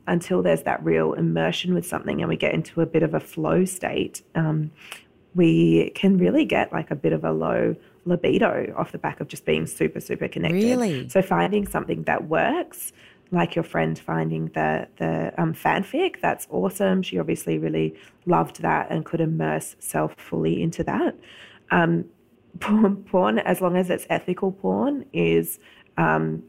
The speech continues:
Speaker 1: absolutely, I'm a huge proponent for it. And by that I mean, you know, by a director who is using a cast, um, and who has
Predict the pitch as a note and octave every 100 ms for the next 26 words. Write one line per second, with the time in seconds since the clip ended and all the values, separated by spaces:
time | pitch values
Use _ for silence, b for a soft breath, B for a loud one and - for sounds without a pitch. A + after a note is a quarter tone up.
0 | - E3 D#3+ - E3+ - E3 D#3+ D#3+ D#3+
1 | - D#3 D#3 D#3 - - D#3 D3+ - D3+
2 | D3+ - - E3+ E3 - D#3+ D#3+ D#3 D#3
3 | E3 D#3+ D3 D#3 D#3+ B B B E3+ D#3+
4 | D#3+ - _ _ _ - E3+ E3+ E3 E3+
5 | E3 D#3 - E3 D3+ D#3+ D#3+ E3 - B
6 | B B F3 E3 E3 E3+ E3 D#3+ E3+ E3
7 | - E3+ - - D3+ E3 - - - E3+
8 | D#3+ D#3 - F3 - D#3+ - D#3 D3+